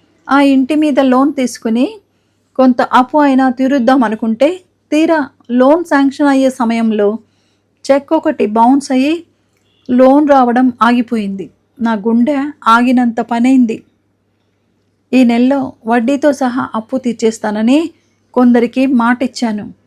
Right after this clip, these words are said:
ఇప్పుడిక ఏం చేయాలి నేను? ఎంత ఆలోచించినా ఈ సముద్రపు ఆవలి తీరంలాగా సమస్యకు పరిష్కారం కనపడడం లేదు. రేపటి నుంచి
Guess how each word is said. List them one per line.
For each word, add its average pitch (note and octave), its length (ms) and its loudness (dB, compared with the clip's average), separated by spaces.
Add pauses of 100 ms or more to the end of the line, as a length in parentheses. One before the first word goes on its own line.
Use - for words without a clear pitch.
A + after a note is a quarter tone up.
(880)
ఇప్పుడిక B3 380 0
ఏం B3+ 420 2
చేయాలి C4+ 380 2
నేను? B3 360 2 (420)
ఎంత B3 340 2
ఆలోచించినా B3+ 960 0 (720)
ఈ B3+ 80 2
సముద్రపు C4 800 0
ఆవలి C4 380 2
తీరంలాగా C4 840 0 (480)
సమస్యకు B3 600 0
పరిష్కారం A#3+ 920 -4 (120)
కనపడడం B3 540 0
లేదు. G#3+ 320 0 (600)
రేపటి A#3+ 440 -2
నుంచి B3+ 440 0